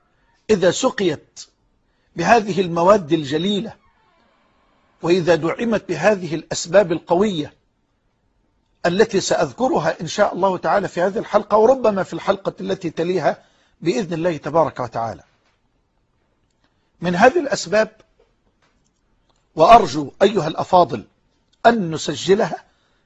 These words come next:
كما ذكرت في الحلقة الماضية، أرجو أن يخصص كل مسلم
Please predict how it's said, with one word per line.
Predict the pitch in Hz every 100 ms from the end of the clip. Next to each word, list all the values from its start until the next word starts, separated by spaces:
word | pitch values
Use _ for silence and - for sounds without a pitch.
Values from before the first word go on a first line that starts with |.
| -
كما | 180 180
ذكرت | 156 165 196 -
في | 139
الحلقة | 143 196 190 165 160
الماضية، | 151 147 180 127 - _ _ _ -
أرجو | 262 165 196
أن | 196
يخصص | 180 - 226 - -
كل | 147 226 190
مسلم | 185 - 220